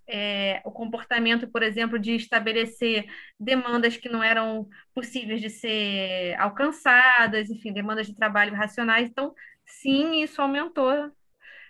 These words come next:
né, o, os casos, o número de casos de violência laboral.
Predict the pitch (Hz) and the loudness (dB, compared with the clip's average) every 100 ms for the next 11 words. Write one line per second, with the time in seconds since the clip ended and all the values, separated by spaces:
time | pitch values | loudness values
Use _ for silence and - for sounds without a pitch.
0 | _ 226 220 214 214 214 214 233 233 254 | _ -8 -2 -2 -2 -6 -8 -8 -4 2
1 | 220 196 208 214 208 226 233 262 277 269 | 6 4 2 -6 -4 0 0 -2 2 4
2 | 208 202 202 202 196 196 190 - 190 190 | 6 2 -4 -8 -6 -6 -4 -4 -4 -4
3 | 180 147 147 | -2 -4 -8